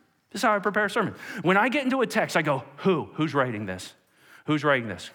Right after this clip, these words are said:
Okay? Um, what is it trying to communicate, or what's my audience? Who's the audience? Okay, are the Jews the audience? Is this a Gentile audience? Is this the disciples? Is this the church? What's the audience? Why? Why did the author write this? What was the intent of the author when the author was doing this?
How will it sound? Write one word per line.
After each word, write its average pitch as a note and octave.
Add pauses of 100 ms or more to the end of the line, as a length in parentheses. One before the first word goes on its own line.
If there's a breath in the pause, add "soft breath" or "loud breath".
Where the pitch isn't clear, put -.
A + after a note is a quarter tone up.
(160)
Okay? C3 (260 loud breath)
Um, D3+ (180 loud breath)
what E3+
is F3+
it E3+
trying E3+
to D#3
communicate, D3+
or C#3+
what's C#3+
my C#3+
audience? B2
Who's D#3
the C#3+
audience? A2+
Okay, A2+
are G2
the G2
Jews C#3
the D3+
audience? C#3+
Is -
this -
a G#2+
Gentile C#3
audience? C3 (200 loud breath)
Is A2+
this A2
the G#2+
disciples? C#3+
Is G2+
this -
the -
church? C#3 (400 loud breath)
What's C#3+
the C#3+
audience? A2 (200 loud breath)
Why? C3
Why D3+
did F#3+
the F3
author D#3+
write A#2+
this? -
What D3
was F3+
the D3+
intent C3+
of G2
the A2
author G#2
when G#2+
the A2+
author B2
was A#2
doing C3
this? F#2+